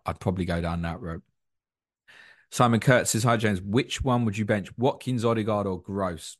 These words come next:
Christ almighty. Uh,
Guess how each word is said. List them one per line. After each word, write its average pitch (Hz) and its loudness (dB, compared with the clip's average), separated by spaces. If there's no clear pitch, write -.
Christ - -20
almighty. 151 -14
Uh, 95 -2